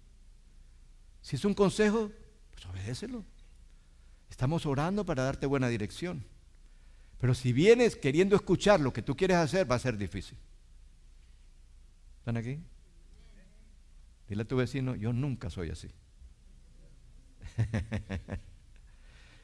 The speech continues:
"Pastor, tomé estas decisiones y ahora solo tengo esta opción. ¿Qué hago?". Ya vin-, ya viniste con la solución, ¿para qué me preguntas?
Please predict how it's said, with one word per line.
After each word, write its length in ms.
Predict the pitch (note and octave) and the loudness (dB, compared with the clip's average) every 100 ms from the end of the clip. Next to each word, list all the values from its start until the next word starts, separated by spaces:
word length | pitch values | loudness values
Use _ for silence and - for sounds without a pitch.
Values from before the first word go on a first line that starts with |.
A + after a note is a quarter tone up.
| - - | -20 4
"Pastor, 640 | F#3 F#3 - A#3+ B3 G#3+ - | 6 8 12 12 12 12 6
tomé 240 | F#3+ G3 | 2 6
estas 240 | A3 A#3 G#3+ | 4 6 8
decisiones 640 | G#3+ F#3+ D#3 G3+ G#3+ G#3 | 6 6 0 4 4 6
y 20 | |
ahora 220 | F#3 G3+ | 6 6
solo 240 | G3 G#3 F#3+ | 4 2 0
tengo 300 | G#3 G#3 G3 | 0 2 0
esta 180 | - F#3 | 4 2
opción. 440 | F#3 - F3 D3+ | 2 -2 2 2
¿Qué 160 | G#3 G#3+ | 0 0
hago?". 360 | G3+ F3+ A2+ | 0 0 -2
Ya 140 | A2 B2 | -2 -2
vin-, 180 | D#3+ D3 | -4 -2
ya 140 | C#3+ | 0
viniste 400 | F#3+ G3 G#3+ G#3+ | 0 0 0 0
con 160 | G3 F3 | 2 2
la 160 | D#3 | 2
solución, 500 | - C#3+ C3+ C3 F#3+ | 2 0 0 2 0
¿para 160 | - A#2 | 2 0
qué 120 | B2+ | 0
me 100 | A#2+ | -2
preguntas? 460 | - B2 D3 - | -2 -2 -2 -6